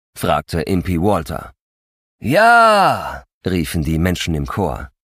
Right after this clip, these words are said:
„Steht mein Schlitten schon bereit?“ „Ja!“ Über eine kleine Leiter an der Wand des Rathauses gelangte Impi, der außer der roten Mütze noch eine rote Jacke und grüne Hosen trug, nach unten.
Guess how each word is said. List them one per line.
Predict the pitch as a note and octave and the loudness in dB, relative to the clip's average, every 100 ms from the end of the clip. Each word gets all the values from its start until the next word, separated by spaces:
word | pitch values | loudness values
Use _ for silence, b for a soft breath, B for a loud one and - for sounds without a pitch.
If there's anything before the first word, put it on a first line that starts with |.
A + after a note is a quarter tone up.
| _ _ _ | _ _ _
„Steht | - - D3 D#3 C#3+ | -14 -6 0 0 0
mein | A2+ A#2+ A2 | 0 0 0
Schlitten | - - B2 F3 F#3 | -2 -2 -2 -2 -2
schon | D3+ F#3+ F#3+ | 0 0 2
bereit?“ | G3+ G3 A#3 - - _ _ _ _ | 4 4 2 0 -10 _ _ _ _
„Ja!“ | D#3 A#3 B3+ B3+ A#3 G3+ D3+ G2 - - _ _ _ _ _ _ _ | -2 2 4 4 4 2 0 -4 -12 -20 _ _ _ _ _ _ _
Über | B2 G#2 G#2+ | -2 0 0
eine | G2+ G2+ | 2 0
kleine | A#2+ B2 D3+ | 2 2 2
Leiter | B2+ G2 C3 | 0 0 0
an | G2+ | -2
der | D#2 D2+ | 0 -2
Wand | E2+ G2+ - | -2 -2 -4
des | C2 - | -6 -2
Rathauses | E2+ F#2+ F2+ F#2+ G#2+ - | 0 0 -2 -2 -4 -2
gelangte | B2+ C3+ D3 D3 | -2 -2 -2 -2
Impi, | F#2+ G#2 - C3 | 0 0 0 -2
der | G#2+ D#2+ C2 | -2 -4 -2
außer | G#2+ B2 A#2 | -4 -2 -2
der | F#2 F2 | -2 0
roten | A2+ - A2+ | -2 0 0
Mütze | G2 - - C#3 | 0 -2 -4 -2
noch | A#2+ - | -2 -2
eine | - | -2
rote | A2+ B2 A#2 | 0 0 0
Jacke | G2+ C3+ - F#2 | 0 0 0 -2
und | E2+ - | -4 -6
grüne | - A2+ A#2 F#2+ | -4 0 2 2
Hosen | C3 F2 E2 | 0 0 -4
trug, | - F#2+ E2+ - | -2 -2 -2 -4
nach | - | -4
unten. | D#2 E2+ - A1+ | -2 -4 -4 -10